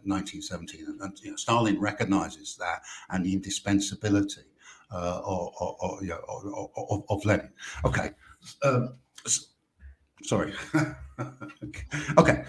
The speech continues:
So, so, so, so, so Stalin very much, um, identifies with Lenin. Uh, yeah. L-, Stalin,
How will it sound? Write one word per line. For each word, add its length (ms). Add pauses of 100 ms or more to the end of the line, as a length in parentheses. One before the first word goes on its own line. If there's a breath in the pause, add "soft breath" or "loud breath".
So, 160
so, 160
so, 160
so, 220
so 180
Stalin 300
very 160
much, 380
um, 520 (540 loud breath)
identifies 1120
with 180
Lenin. 560 (300 loud breath)
Uh, 220 (260)
yeah. 200 (800)
L-, 120 (800)
Stalin, 640